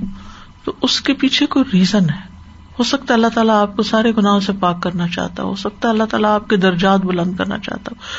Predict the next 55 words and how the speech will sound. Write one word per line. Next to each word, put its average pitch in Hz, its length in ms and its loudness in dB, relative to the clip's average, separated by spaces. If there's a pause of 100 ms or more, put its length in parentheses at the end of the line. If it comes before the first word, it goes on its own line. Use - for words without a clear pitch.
(220)
ہو 262 40 2
سکتا 285 340 0
ہے - 20 4
اللہ 277 120 2
تعالیٰ 269 240 2
آپ 254 220 0
کے 254 80 2
ذریعے 247 220 2
کسی 233 280 -2
اور 233 240 2
کو 247 220 0
کوئی 233 160 0 (540)
سبق 269 320 0
سکھانا 190 380 2
چاہتا 185 280 -4
ہو، 208 40 2
ہو 233 60 4
سکتا 294 300 -2
ہے 302 60 4
وہ، 285 80 4 (360)
وہ 254 180 4
آپ 233 280 0
کی 320 100 4
بیماری 254 520 2
ہے 277 100 2
لیکن 269 240 0
اس 269 120 0
بیماری 226 360 2
پر 277 160 0
اتنی 277 280 0
ریسرچ 285 460 0
ہو 294 100 4
رہی 294 120 2
ہے 320 80 2
کہ 311 140 0 (340)
ہزاروں 285 440 4
لوگ 294 260 4
جو 269 160 -2
ہیں 262 160 0
وہ 277 300 0 (400)
ان 247 160 2
کی 269 100 2
زندگیاں 254 440 2
بچ 214 200 -2
سکتی 208 320 -4
ہیں 220 80 0
اور 214 140 0
اس 214 160 -6
مشکل 208 340 -2
تک 214 260 -4
پہنچنے 190 280 2
سے 196 120 -2
بچ 170 200 -2
سکتے - 360 -10
ہیں۔ - 100 -16